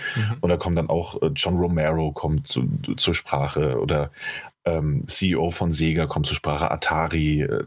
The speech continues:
Speaker 2: alles Mögliche. Könnte auch ganz interessant sein für euch. Ähm, ich
Speaker 1: Okay,
Speaker 2: fand's nicht
Speaker 1: ja,
Speaker 2: schlecht.
Speaker 1: danke.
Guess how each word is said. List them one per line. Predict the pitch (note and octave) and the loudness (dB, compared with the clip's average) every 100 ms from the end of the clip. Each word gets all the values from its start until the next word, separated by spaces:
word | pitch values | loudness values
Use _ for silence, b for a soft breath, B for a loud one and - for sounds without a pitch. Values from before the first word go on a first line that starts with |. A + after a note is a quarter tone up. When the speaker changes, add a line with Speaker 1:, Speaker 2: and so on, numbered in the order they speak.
| - | 0
Speaker 2:
alles | F#2 F2+ | 0 2
Mögliche. | F2+ F2 E2+ E2+ - B B | 0 0 0 -2 -4 B B
Könnte | - C#3 | 0 2
auch | F2+ | 0
ganz | - F#2 | -4 -2
interessant | E2+ D#2+ D#2+ D#2 | -2 -2 -2 0
sein | D#2 | 0
für | C#2 C#2+ | 0 -2
euch. | D#2+ - - | -2 -4 -2
Ähm, | E2 E2 E2+ - _ - - | 0 2 0 -6 _ -12 -2
ich | F#2 | 2
Speaker 1:
Okay, | |
Speaker 2:
fand's | C#3 - | 2 2
nicht | B2 | 0
Speaker 1:
ja, | C#3+ | 2
Speaker 2:
schlecht. | C#3+ B2 | 0 0
Speaker 1:
danke. | C3 | -2